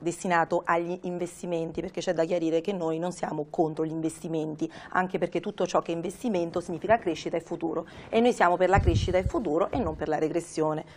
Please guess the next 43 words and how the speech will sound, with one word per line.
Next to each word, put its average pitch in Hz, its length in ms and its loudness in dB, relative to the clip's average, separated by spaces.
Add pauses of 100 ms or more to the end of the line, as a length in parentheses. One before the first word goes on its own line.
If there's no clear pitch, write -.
quindi 175 200 -4
questo 175 280 -2
sia 165 340 0 (500)
ben 185 240 6
chiaro. - 640 2 (240)
Eh, 160 640 2 (120)
in 254 180 6
più, 330 340 6
quando 240 300 10
ci, - 260 -4 (180)
oggi 185 220 4
c'è 175 120 -2
stato 180 280 2
anche 180 280 4
detto 175 240 0
in 175 80 6
au-, 190 260 10
in 170 220 0
aula, 165 260 6
addirittura 175 480 2
siamo 170 220 -2
stati 170 600 2 (180)
aggrediti 180 680 2
verbalmente 175 800 2
comunque 165 540 -4
dalle 165 400 6
opposizioni 180 800 2
proprio 190 320 4
sulla 180 720 2
questione 202 380 2
delle, 180 420 4
eh, 170 300 6
elezioni 180 340 0
europee. 165 360 4
Le 156 60 4
elezioni 185 360 0
europee 240 260 6
intanto 220 300 6
si 180 160 -2
terranno 175 380 4
tra 175 120 2
un 165 140 2
anno, 160 420 0